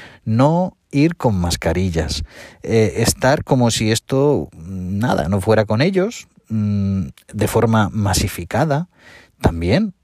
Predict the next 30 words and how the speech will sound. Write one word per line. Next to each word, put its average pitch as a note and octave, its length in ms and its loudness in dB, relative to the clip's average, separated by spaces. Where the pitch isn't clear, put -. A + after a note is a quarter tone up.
los, F2+ 580 -2
eh, F2+ 180 -2
dueños A2+ 540 0
de F2+ 120 0
estos F2+ 320 -4
locales A2+ 500 0
que F#2+ 100 -2
lo F2 80 2
han F#3+ 140 0
pasado G2+ 420 0
y G2+ 140 -4
lo E2 80 -4
están F#2+ 240 -2
pasando F2 340 -2
tan E2+ 160 -4
mal C#3+ 400 0
para F2+ 320 0
remontar F2 580 0
económicamente, F2 920 -2
eh, - 460 -10
es - 80 -6
su - 200 -8
trabajo, A2+ 500 0
es F#2+ 80 -6
su - 120 -8
sustento, C#3 640 -2
el F#2+ 100 0
de E2 80 -2
sus E2 200 -8
familias, C3 640 0